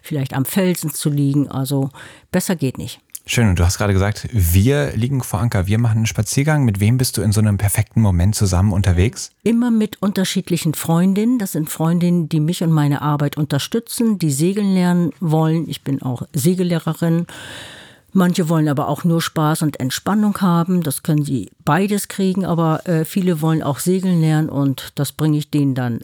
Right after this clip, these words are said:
Speaker 1: bei. Ich bin meistens sechs bis acht Wochen unterwegs und alle zwei Wochen kommt dann eine neue Freundin und, ja, genießt das mit mir, äh, auf dem Schiff zu sein.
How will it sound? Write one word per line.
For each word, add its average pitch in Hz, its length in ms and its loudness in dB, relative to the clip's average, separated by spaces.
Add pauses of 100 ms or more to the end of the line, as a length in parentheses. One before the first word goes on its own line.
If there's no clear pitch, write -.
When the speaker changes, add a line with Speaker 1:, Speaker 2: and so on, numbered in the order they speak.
(100)
Speaker 1:
bei. 262 280 -2 (580)
Ich 190 200 -10
bin 151 180 2
meistens 139 680 -2
sechs 151 340 -2
bis - 180 -6
acht - 300 -6
Wochen 165 260 -2
unterwegs 208 1040 -2
und 170 260 0
alle 165 200 0
zwei 156 340 0
Wochen 147 500 -2
kommt 135 320 -4
dann 131 200 0
eine 123 720 -2
neue 165 340 0
Freundin 143 640 0
und, 131 560 -4 (400)
ja, - 220 -4 (320)
genießt 170 480 2
das - 160 -4
mit 139 180 -6
mir, 135 400 0
äh, 196 40 -12
auf 139 440 -2
dem 151 120 -2
Schiff - 260 -4
zu - 160 -10
sein. 107 260 -8